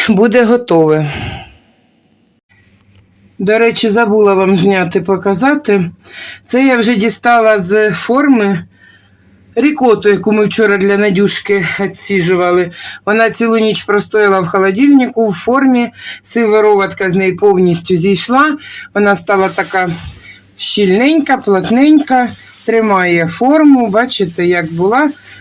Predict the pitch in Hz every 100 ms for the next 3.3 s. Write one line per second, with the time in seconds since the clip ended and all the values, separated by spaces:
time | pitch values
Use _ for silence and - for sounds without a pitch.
0 | - 180 175 185 180 175 170 170 180 170
1 | 226 233 - - - - - - - 240
2 | 294 294 247 254 240 226 - 226 220 180
3 | 175 175 175